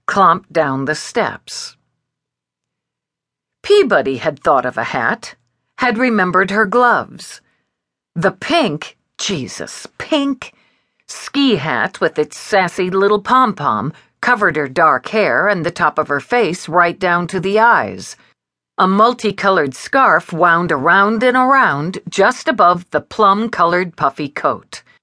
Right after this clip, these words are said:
The hat matched the pink cowboy boots Eve had begun to suspect Peabody wore even in bed.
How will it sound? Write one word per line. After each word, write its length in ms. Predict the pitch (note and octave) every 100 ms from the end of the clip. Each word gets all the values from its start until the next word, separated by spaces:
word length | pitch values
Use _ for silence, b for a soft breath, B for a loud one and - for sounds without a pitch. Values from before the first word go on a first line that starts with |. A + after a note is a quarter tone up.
| _ _ _ _
The 160 | F3+ F#3
hat 400 | E3 C4 G3+ -
matched 460 | F#3 E3+ D3+ - -
the 80 |
pink 320 | - G3 E3 -
cowboy 500 | G#3+ A#3 E3+ A#2+ A2+
boots 500 | C3 B2 F#3+ - -
Eve 240 | C4+ C#4+ G#3
had 160 | G3
begun 300 | F3+ F3+ G3
to 120 | F#3+
suspect 580 | F#3 F#3+ - G#3+ G3 -
Peabody 420 | - B3+ A#3 A3
wore 340 | G3 G3+ G#3+ G#3
even 380 | A#3 A#3 G3+ A3
in 140 | A3
bed. 540 | F3+ A#3+ G#3 - -